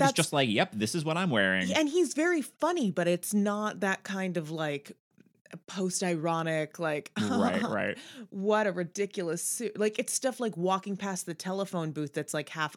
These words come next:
Speaker 1: open, that, like,
Speaker 2: Yeah, there's no
Speaker 1: seventies,
Speaker 2: more phone booths
Speaker 1: looking at it and
Speaker 2: anymore.
Speaker 1: going like, "Huh," like, shaking it off,
Speaker 2: You gotta
Speaker 1: like
Speaker 2: change in the revolving door.
Speaker 1: Yes, exactly. Like, that, he's just, he handles it so deftly. And someone like Jimmy Caan, I think, is just too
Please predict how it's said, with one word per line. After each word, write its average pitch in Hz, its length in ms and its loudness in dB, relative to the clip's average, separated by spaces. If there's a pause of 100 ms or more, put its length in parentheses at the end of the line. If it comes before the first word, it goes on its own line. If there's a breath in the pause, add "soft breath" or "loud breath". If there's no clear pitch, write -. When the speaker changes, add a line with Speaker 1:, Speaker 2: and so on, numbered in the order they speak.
Speaker 1:
open, 151 460 -2
that, 151 160 2
like, 120 100 6
Speaker 2:
Yeah, 95 100 4
there's 123 160 6
no 131 80 6
Speaker 1:
seventies, 127 120 6
Speaker 2:
more 120 120 6
phone 113 300 6
booths 214 100 6
Speaker 1:
looking 240 180 4
at 214 40 6
it 214 40 8
and 202 120 8
Speaker 2:
anymore. 190 180 6
Speaker 1:
going 202 100 6
like, 190 280 0 (120)
"Huh," 190 160 -4 (240 loud breath)
like, 196 160 4
shaking 190 380 0
it 175 80 4
off, 170 160 4
Speaker 2:
You - 60 0
gotta 107 100 6
Speaker 1:
like 101 60 2
Speaker 2:
change 113 240 4
in 110 40 4
the 107 60 6
revolving 104 520 4
door. 101 300 2
Speaker 1:
Yes, 233 300 2
exactly. 214 480 0
Like, 170 340 2
that, 175 800 -2 (240)
he's 190 320 -2
just, 240 280 -4
he 214 340 -8 (100)
handles 247 560 -4
it - 160 -4
so 202 480 2 (180)
deftly. 175 680 -2
And 175 140 -4
someone 202 280 0
like 180 160 -2
Jimmy 165 260 -2
Caan, 160 360 -2
I 147 60 -4
think, 151 280 -8
is 226 220 0
just - 320 -4
too 147 440 -4